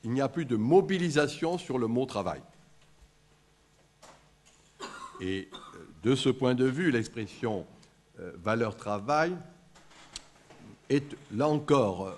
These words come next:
une de ces incantations, hein, que l'on emploie sans que on fasse bien attention à ce que cela se désigne. Par contre, eh bien, il y a retour de l'idée de création. Faire de sa vie une œuvre d'art.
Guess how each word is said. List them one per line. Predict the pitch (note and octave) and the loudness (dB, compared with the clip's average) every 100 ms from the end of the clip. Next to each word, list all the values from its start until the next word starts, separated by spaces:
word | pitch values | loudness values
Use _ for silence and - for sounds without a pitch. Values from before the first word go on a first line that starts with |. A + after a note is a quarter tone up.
| - - - | -14 -20 -8
une | A#2 C3+ | -4 -2
de | G2+ | -2
ces | - G#2 A#2 | -4 -2 0
incantations, | A#2+ A#2+ A2+ C3+ C3+ - A2+ D2+ - - - - | 0 0 0 0 -2 0 0 -2 -12 -20 -18 -10
hein, | A2 | -10
que | - F#2 | -6 -4
l'on | F#2+ | -2
emploie | G2+ G2 B2+ B2+ | -2 -2 0 0
sans | G2+ G2 | -2 -6
que | G2 G2 G2 - - - | -6 -6 -6 -10 -20 -16
on | F#2+ F#2+ F2 | -12 -12 -8
fasse | - G2+ F#2+ | -6 -6 -6
bien | F2+ A2+ | -2 0
attention | G2 G#2 G2 - B2+ | 0 -4 -6 -4 -4
à | |
ce | - | -4
que | - | -10
cela | F#2 G#2+ | -4 0
se | B2 A#2 | 0 -2
désigne. | G#2 G2+ F#2 E2 C#2+ - - - - - | -2 -2 -4 -10 -14 -20 -20 -20 -20 0
Par | - D#3 | 4 4
contre, | A3+ B3+ B3 F3+ E3 - - _ _ _ _ | 4 0 0 -4 -6 -10 -20 _ _ _ _
eh | C#3 | -4
bien, | D3 F3+ D#3 - - - | 2 2 2 -6 -20 -8
il | D3+ D#3+ | -4 2
y | |
a | E3 | 2
retour | B2+ D3+ F#3+ F#3+ G3+ A3 C#3 | 4 4 2 0 -2 -2 0
de | C#3 | 0
l'idée | C3+ C#3 C3 G3 | 0 -2 -2 -2
de | A#2+ | -2
création. | - C#3+ A#2+ G2 - - _ _ _ _ _ _ _ - - - - - _ _ _ | -4 -2 -2 -2 -10 -18 _ _ _ _ _ _ _ -20 -20 -20 -20 -20 _ _ _
Faire | - D#3+ | 2 2
de | D3+ | 4
sa | C#3+ C#3+ | 2 0
vie | C3+ | 0
une | C#3+ A#2+ | -2 -2
œuvre | G#2 F#2+ | -4 -6
d'art. | E2 C#2+ B1 | -6 -8 -10